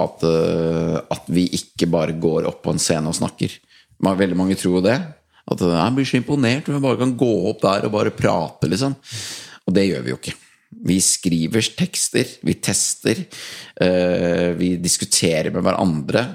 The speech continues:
vi vet når et ord må ligge hvor i setningen for at det skal bli morsomst, ikke sant? Det er jo et håndverk. Ehm,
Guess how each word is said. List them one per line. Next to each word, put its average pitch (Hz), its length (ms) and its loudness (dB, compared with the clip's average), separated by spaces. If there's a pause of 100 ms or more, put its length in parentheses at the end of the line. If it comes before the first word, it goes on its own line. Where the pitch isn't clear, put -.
(160)
vi 90 140 2
vet 85 460 -2 (300)
når 90 220 4
et 87 120 -4 (160)
ord 110 320 2 (140)
må 98 140 2
ligge 95 520 0
hvor 90 300 0
i 98 260 -6
setningen 104 720 -2 (300)
for - 220 0
at 85 60 -4
det - 100 -4
skal 92 120 0
bli 95 120 2
morsomst, 110 580 0
ikke 90 120 0
sant? 104 260 0 (480)
Det 92 80 2
er 92 60 2
jo 101 60 2
et 101 140 -6
håndverk. - 680 -2 (880)
Ehm, 107 760 2